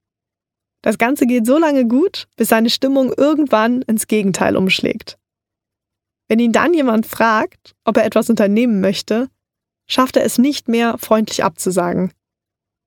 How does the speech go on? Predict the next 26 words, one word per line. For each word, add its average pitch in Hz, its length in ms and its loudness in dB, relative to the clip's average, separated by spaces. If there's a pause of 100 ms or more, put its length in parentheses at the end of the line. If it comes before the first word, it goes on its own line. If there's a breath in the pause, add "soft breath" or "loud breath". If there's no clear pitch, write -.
(240)
Er 220 140 -2
fühlt 339 280 2
sich 254 140 -2
durch 220 160 -4
seinen 214 240 0
eigenen 247 560 0
Anspruch, 240 720 -4 (140)
Ja 226 300 0
sagen 185 340 0
zu - 120 -2
müssen, 208 460 -2 (520)
so 285 180 0
unter 330 320 2
Druck 262 220 2
gesetzt, - 580 -2 (100)
dass - 160 -2
er 233 80 4
auf - 80 -2
die - 120 -2
Anfrage 233 520 0
gereizt, 214 680 -2 (360)
ja 208 140 -2
fast - 320 -4
schon 196 300 0
wütend 220 680 -2
reagiert. 196 640 -2